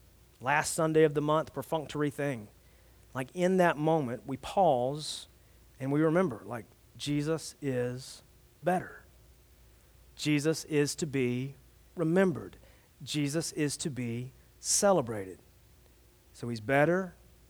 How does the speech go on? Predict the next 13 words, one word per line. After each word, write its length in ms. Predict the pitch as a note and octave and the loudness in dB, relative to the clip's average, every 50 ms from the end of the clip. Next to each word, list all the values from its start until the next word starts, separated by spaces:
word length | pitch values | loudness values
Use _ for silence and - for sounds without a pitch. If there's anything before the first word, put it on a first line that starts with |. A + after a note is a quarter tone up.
| - - | -20 -18
to 80 | - A#2+ | -14 -8
be 120 | A2+ B2 | -4 -4
remembered, 640 | B2 A#2+ A#2+ C3 C#3+ D#3+ D#3+ E3 E3+ F3 E3+ E3 - - - - - - - - - - _ _ - | -4 -2 -2 0 0 0 0 0 0 -2 -2 -6 -12 -20 -20 -20 -20 -20 -20 -20 -20 -20 _ _ -12
to 60 | A#2+ | -6
be 120 | A#2 C3+ | -6 -4
celebrated. 600 | B2 - - D3 C#3 B2+ A2+ A2+ G#2 G2+ G2 F#2+ - - - - - - | -2 0 2 2 2 2 0 -2 -6 -8 -10 -12 -16 -20 -20 -20 -10 -6
And 140 | D#3 D3+ D#3 | -4 0 2
then 120 | F#3 G3+ | 4 4
there's 200 | A3 G3 F3 C#3+ | 4 4 4 2
this 100 | E3 D3 | 0 0
other 240 | - D3+ D3+ D3 C#3 | 2 4 4 4 2
thing 220 | A#2 - C3 A#2 A2 | 2 0 -4 -6 -6
too. 240 | - B2+ A2 F#2+ | -8 -10 -12 -12